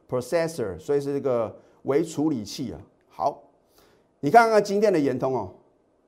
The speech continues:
吼吼，强手涨停是又创新高，没有错，大盘有创新高，可是呢，它的涨幅啊，是不是远远超过大盘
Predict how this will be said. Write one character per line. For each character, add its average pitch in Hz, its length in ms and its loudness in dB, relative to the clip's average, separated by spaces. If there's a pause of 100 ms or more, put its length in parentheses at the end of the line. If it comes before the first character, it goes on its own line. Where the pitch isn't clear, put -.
(260)
吼 - 240 6
吼， 165 480 8 (280)
强 240 380 6
手 233 240 8
涨 160 300 0
停 143 180 0
是 165 140 -2
又 180 240 6
创 131 240 -4
新 113 220 -10
高， 110 260 -6 (840)
没 202 120 2
有 180 80 4
错， 175 320 2 (340)
大 190 260 6
盘 139 300 -4
有 123 180 -2
创 127 240 -4
新 120 160 -6
高， 117 220 -4 (100)
可 107 220 -2
是 185 220 -6
呢， 160 260 -4 (460)
它 208 160 4
的 202 120 4
涨 123 300 -4
幅 131 200 -6
啊， 127 120 2
是 170 140 -8
不 170 80 -4
是 160 40 -6
远 143 220 2
远 147 180 -2
超 143 200 -2
过 135 120 -2
大 120 160 -2
盘 80 160 -8